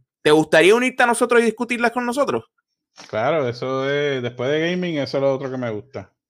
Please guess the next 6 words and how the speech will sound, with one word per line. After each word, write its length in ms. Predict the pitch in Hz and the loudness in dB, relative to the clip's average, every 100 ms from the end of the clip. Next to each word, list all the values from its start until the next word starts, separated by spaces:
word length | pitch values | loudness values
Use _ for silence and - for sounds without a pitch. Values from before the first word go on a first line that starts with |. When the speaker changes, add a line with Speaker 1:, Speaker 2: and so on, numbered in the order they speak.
| _ _ - | _ _ -14
Speaker 1:
Ah, 640 | 90 92 104 127 135 127 123 | -6 -2 2 4 6 4 2
muy 200 | 131 139 | 2 4
bien. 1080 | 131 139 147 151 147 147 143 139 135 160 - | 4 4 4 4 4 4 4 4 2 0 -4
<laughs> 280 | 190 226 214 - _ _ _ - - - | -10 -10 -10 -18 _ _ _ -20 -8 4
Ok, 180 | 185 208 190 | 6 6 6
pues 280 | 190 180 | 6 4